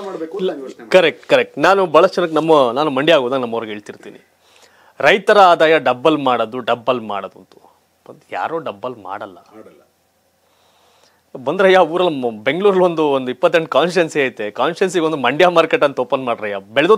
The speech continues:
Speaker 2: ತರಕಾರಿ ತನ್ನ ಮರ double ರೇಟ್ಗೆ ಹೋಯ್ತದೆ.
Speaker 1: ಹೋಗ್ತದೆ, ಹೋಗ್ತದೆ.
Speaker 2: ಊರಲ್ಲಿ ಕೆ ಜಿ ತರಕಾರಿ ಇಪ್ಪತ್ತು ರೂಪಾಯಿ, ಬೆಂಗಳೂರು market ಬಂದಾಗ ಅದು ಮಾರ್ಕೆಟಲ್ಲಿ ನಲ್ವತ್ತು ರೂಪಾಯಿ, ಮನೆಗೆ ಹೋಗೋಷ್ಟಲ್ಲಿ ಅರವತ್ತು ರೂಪಾಯಿ. direct ಮಾಡಿದ್ರೆ ಹಿಂಗಾಗತ್ತೆ ಅನ್ನೋ ಒಂದ್-, ಒಂದಷ್ಟು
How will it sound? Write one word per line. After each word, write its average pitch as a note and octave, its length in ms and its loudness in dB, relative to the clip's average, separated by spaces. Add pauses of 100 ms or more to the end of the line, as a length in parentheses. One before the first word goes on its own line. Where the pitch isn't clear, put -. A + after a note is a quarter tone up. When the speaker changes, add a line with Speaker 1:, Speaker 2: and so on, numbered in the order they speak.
Speaker 2:
ತರಕಾರಿ F#3 280 4
ತನ್ನ E3+ 260 -4
ಮರ D#3 160 2
double C3+ 320 0
ರೇಟ್ಗೆ C3 180 -6
ಹೋಯ್ತದೆ. F#2+ 400 -16
Speaker 1:
ಹೋಗ್ತದೆ, C3+ 360 -14
ಹೋಗ್ತದೆ. - 540 -20 (1500)
Speaker 2:
ಊರಲ್ಲಿ A3 240 4
ಕೆ A3 180 2
ಜಿ A3 120 0
ತರಕಾರಿ G#3 400 2
ಇಪ್ಪತ್ತು G3+ 340 0
ರೂಪಾಯಿ, F#3+ 280 0
ಬೆಂಗಳೂರು F#3+ 320 4
market F3 380 0
ಬಂದಾಗ E3+ 340 2
ಅದು D#3 140 0
ಮಾರ್ಕೆಟಲ್ಲಿ F3 600 2
ನಲ್ವತ್ತು E3 320 2
ರೂಪಾಯಿ, F3+ 360 0
ಮನೆಗೆ E3 440 0
ಹೋಗೋಷ್ಟಲ್ಲಿ E3+ 380 2
ಅರವತ್ತು C3+ 240 -2
ರೂಪಾಯಿ. G2+ 240 -12 (1500)
direct E3 340 0
ಮಾಡಿದ್ರೆ C3+ 300 -2
ಹಿಂಗಾಗತ್ತೆ G2+ 540 -10 (100)
ಅನ್ನೋ - 140 -18
ಒಂದ್-, F3+ 340 -16
ಒಂದಷ್ಟು G3 720 -4